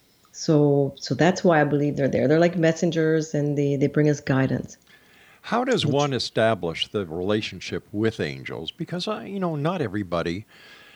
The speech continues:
Speaker 2: has had the opportunity to actually have interactions with an angel.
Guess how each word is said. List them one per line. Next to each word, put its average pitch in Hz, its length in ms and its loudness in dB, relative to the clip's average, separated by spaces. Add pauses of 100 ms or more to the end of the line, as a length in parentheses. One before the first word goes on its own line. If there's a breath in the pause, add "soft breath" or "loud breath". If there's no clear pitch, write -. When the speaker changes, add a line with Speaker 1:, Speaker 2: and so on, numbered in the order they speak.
Speaker 2:
has 107 200 2
had 101 220 0
the 98 100 0
opportunity 80 840 -4
to 92 340 -8
actually 87 580 -8 (400 soft breath)
have 113 520 -6
interactions 95 920 -6
with 98 260 -6
an 82 80 -12
angel. 57 400 -18